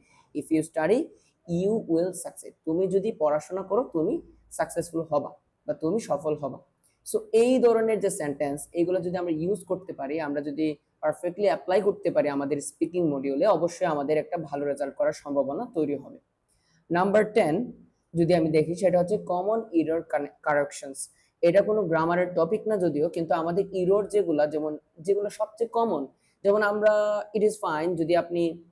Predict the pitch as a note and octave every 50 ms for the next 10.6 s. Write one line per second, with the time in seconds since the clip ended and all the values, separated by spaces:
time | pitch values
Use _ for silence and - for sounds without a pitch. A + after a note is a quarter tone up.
0 | _ _ _ _ - - G3+ G3 E3+ E3 - - E3+ F3+ F#3+ G3+ G#3 G#3+ - -
1 | F#3+ D#3 D3 D3 C#3+ C#3 C#3 D#3 F3 - - E3 D#3 E3+ E3 E3 D#3+ D#3+ E3 D#3+
2 | D3 D3 D3 C#3 C3 D3 C#3 C#3 C3+ - G3 A#3 C4+ - - _ _ _ - -
3 | F#3+ F#3 F3 E3+ F3 E3+ D#3+ F3+ A#3+ B3+ - - F#3 F#3+ G3+ B3 C#4 - - -
4 | - G3+ A3 A3+ A#3 A3 G3 E3+ D3 C#3+ C3+ - C#3+ - - _ _ _ _ _
5 | _ _ _ - F3 F3 F3 E3+ E3+ E3+ F3 F#3+ G3 F#3+ G3+ G3 F#3+ - F3+ F3+
6 | F#3+ G#3 G#3+ G#3+ G#3 G#3+ G3+ F#3 F3+ F#3 G3+ F#3+ E3+ F3 E3 D#3 E3 D#3 D#3 D#3
7 | D#3 D#3 D3+ C3+ D3+ D3+ D3+ D3+ D3+ D3+ D3+ - E3 F3 G3+ F3+ D#3+ D#3 D#3 E3
8 | F3 F3+ F#3+ A3+ G#3 F3+ F#3 E3 D#3+ D#3 - _ _ _ _ _ _ E3+ D#3+ D#3+
9 | D#3 D#3 D#3 D#3 D3+ D3+ D#3+ - F3 D#3+ E3+ F3 F3+ F#3 E3 C#3 C#3 - - _
10 | _ _ _ _ _ _ _ G3+ G3+ G3 A3